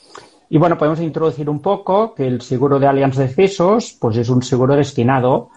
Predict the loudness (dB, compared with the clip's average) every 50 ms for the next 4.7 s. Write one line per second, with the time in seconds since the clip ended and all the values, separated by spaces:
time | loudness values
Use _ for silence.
0 | _ _ -6 -6 -4 -4 -4 -4 -2 -2 2 2 2 2 2 0 0 0 -2 -2
1 | -2 -2 -6 -6 -6 -6 -6 -8 -14 -18 _ _ _ _ _ _ -10 -8 -4 -4
2 | -2 -2 -2 0 0 -2 -2 -4 -6 -8 -4 -2 -2 0 0 -2 -2 -2 -2 -2
3 | -2 -2 0 0 2 2 2 0 -2 -6 -8 -8 -4 -4 -4 -2 -2 -2 -2 -2
4 | -2 -2 -2 -2 -2 0 -2 -2 -2 -2 -6 -10 -14